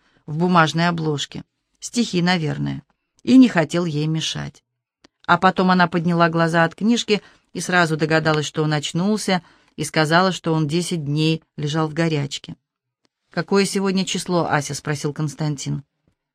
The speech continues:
"Вас, верно, новый стиль интересует?" "Двадцать девятое февраля одна тысяча девятьсот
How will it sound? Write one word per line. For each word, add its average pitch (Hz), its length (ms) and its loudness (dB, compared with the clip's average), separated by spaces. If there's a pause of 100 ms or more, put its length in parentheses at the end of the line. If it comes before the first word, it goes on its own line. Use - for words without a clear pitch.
(340)
"Вас, 165 300 2
верно, 180 300 0
новый 175 300 2
стиль 247 280 -2
интересует?" 147 720 -4 (440)
"Двадцать 202 340 0
девятое 196 440 0
февраля 196 480 0
одна 160 240 -2
тысяча 196 340 -6
девятьсот 165 560 -2